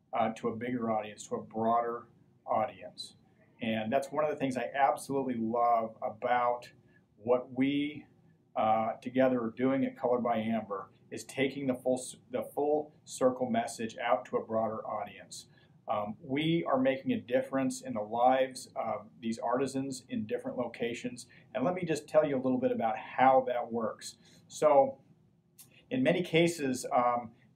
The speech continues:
these artisans have, they've made products before for other companies. In some cases, those are fashion companies. Now, the problem with fashion companies is that one season they do something and then all of a sudden it's gone and they don't have any business for a long time. So with the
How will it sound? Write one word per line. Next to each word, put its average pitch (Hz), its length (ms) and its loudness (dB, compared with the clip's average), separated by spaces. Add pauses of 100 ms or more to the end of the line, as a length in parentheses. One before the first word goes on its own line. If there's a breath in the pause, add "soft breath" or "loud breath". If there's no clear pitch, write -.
these 160 240 0
artisans 147 680 2
have, 131 520 6 (500 soft breath)
they've 143 240 2
made 160 320 2
products 190 340 4
before 185 340 0
for 180 140 -2
other 185 140 0
companies. 113 520 -2
In 127 80 -4
some 196 200 4
cases, 180 320 -2
those 185 140 0
are 175 60 -2
fashion 185 480 4
companies. 110 420 -4
Now, 151 80 4
the 151 80 -2
problem 202 360 2
with 170 160 -6
fashion 175 380 2
companies 170 500 2 (300 loud breath)
is 151 200 -4
that 151 240 2
one 190 200 4
season 175 400 -2
they 165 100 4
do 165 160 0
something 170 480 0
and 156 160 -2
then 170 200 0 (140)
all 208 200 6
of 208 120 2
a - 40 -2
sudden 185 240 0
it's 180 120 -2
gone 160 500 4 (280 soft breath)
and 139 80 -2
they 185 60 4
don't 208 160 2
have 196 180 2
any 190 140 0
business 165 420 0
for 151 160 -6
a 143 80 -2
long 160 260 6
time. 170 440 0 (240 soft breath)
So 151 280 2
with 151 280 -2
the 135 180 -2